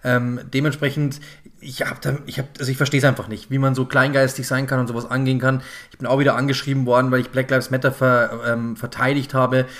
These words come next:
Das sei doch eine politische Botschaft und eine politische Gruppierung. Die Leute haben's da, glaub ich, immer noch nicht verstanden. Das hier mit Homophobie oder sowas, das hat mit Politik nichts zu tun. Black Lives Matter hat mit Politik nichts zu tun. Das ist einfach Humanität, den anderen so in Ruhe zu lassen,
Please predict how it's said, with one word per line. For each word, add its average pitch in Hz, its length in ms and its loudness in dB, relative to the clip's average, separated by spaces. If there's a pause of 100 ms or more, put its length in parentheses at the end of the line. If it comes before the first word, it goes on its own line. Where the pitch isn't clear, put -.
(160)
Das 120 100 -8
sei 120 100 -2
doch 120 120 -2
eine 123 100 -2
politische 131 480 -2
Botschaft 135 520 0
und 127 80 0
eine 123 80 -2
politische 131 420 -4
Gruppierung. 139 420 -2 (460)
Die 147 40 0
Leute 147 140 6
haben's 170 100 6
da, 175 60 4
glaub 165 160 4
ich, 160 80 2
immer 165 120 2
noch 156 60 6
nicht 151 120 0
verstanden. 131 600 -2
Das 156 220 4
hier 165 340 4
mit 131 140 -4
Homophobie 143 480 0
oder 139 80 2
sowas, 135 140 -2
das 131 80 -8
hat 139 120 -6
mit 131 140 -6
Politik 143 420 -2
nichts 170 220 -6
zu 160 100 -4
tun. 151 300 -2 (260)
Black 135 180 0
Lives 127 200 0
Matter 147 220 0
hat 139 120 -2
mit 127 140 -8
Politik 135 480 -2
nichts - 260 -8
zu - 80 -12
tun. 139 200 -2
Das 123 120 -2
ist 131 120 -6
einfach 135 280 -6
Humanität, 147 720 0
den 120 100 -4
anderen 143 360 0
so 127 200 -2
in 135 80 -2
Ruhe 135 240 0
zu 147 120 -4
lassen, 135 400 0